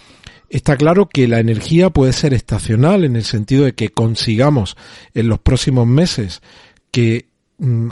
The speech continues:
afloje ese incremento de los precios de la energía, que ahora mismo en tasas interanual está en el noventa y cinco coma nueve, pero es que fijémonos que los bienes intermedios están en un veinte coma seis, el general está en el treinta y cinco coma nueve.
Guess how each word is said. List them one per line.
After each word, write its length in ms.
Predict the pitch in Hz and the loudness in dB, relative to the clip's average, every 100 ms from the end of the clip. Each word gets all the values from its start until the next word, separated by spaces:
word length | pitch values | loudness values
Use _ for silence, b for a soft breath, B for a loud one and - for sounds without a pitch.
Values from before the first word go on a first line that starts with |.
| - | -6
afloje 640 | 113 - 147 170 - 123 | -8 -2 2 2 0 -4
ese 380 | 117 - 127 123 | -2 -2 -2 -2
incremento 760 | 123 127 117 110 117 151 165 113 | -6 -6 -4 -4 0 0 0 -2
de 40 | |
los 120 | 101 | -2
precios 280 | - 113 135 | -4 -2 0
de 40 | 123 | 0
la 120 | 123 | 0
energía, 380 | 120 - 196 220 B B B | -2 0 0 -2 B B B
que 100 | 127 | 0
ahora 140 | 120 | 2
mismo 480 | 127 170 147 104 - _ | 2 2 2 -2 -6 _
en 240 | 127 113 107 | -4 -2 -2
tasas 480 | - 147 - 120 117 | 0 0 0 -4 -4
interanual 600 | 107 107 107 107 131 139 | -2 -2 0 0 0 0
está 220 | - 147 | -2 0
en 120 | 143 | 0
el 240 | 117 104 107 | 0 -2 -2
noventa 460 | 98 101 98 95 | -2 -2 -4 -6
y 100 | 98 | -6
cinco 320 | - 147 147 | -2 -2 0
coma 180 | 135 139 | 0 0
nueve, 360 | 143 160 190 247 B B B | 2 2 2 -2 B B B
pero 140 | - 117 | -2 -2
es 40 | |
que 120 | - | -2
fijémonos 500 | 127 120 127 135 165 | -4 0 0 2 0
que 100 | - | 0
los 160 | 120 107 | -2 0
bienes 240 | 117 127 | 0 0
intermedios 380 | 127 131 135 147 | 0 0 0 0
están 240 | 147 170 | 0 0
en 100 | 160 | 0
un 100 | 127 | 0
veinte 240 | 113 113 104 | -2 -2 -4
coma 200 | 95 87 | -6 -6
seis, 260 | - 95 | -4 -4
el 80 | 92 | -6
general 380 | 92 104 107 131 | -4 -2 2 2
está 240 | 151 - | 0 0
en 80 | 160 | 0
el 180 | 147 107 | 0 -2
treinta 440 | _ - 123 113 | _ -2 0 0
y 20 | 107 | -2
cinco 240 | 151 160 | -2 -2
coma 160 | 131 113 | -2 0
nueve. 300 | 135 120 | 2 0